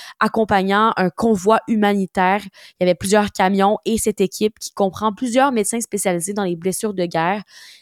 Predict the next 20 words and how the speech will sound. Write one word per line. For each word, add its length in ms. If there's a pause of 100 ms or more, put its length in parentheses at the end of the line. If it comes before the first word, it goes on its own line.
Ils 60
sont 120
munis 280
de 80
matériel 600
qui 140
pourrait 240
soigner 380
de 160
mille 420
à 100
cinq 340
mille 200
personnes 600
selon 240
la 160
gravité 420
des 120
blessures. 580 (560)
Mais 360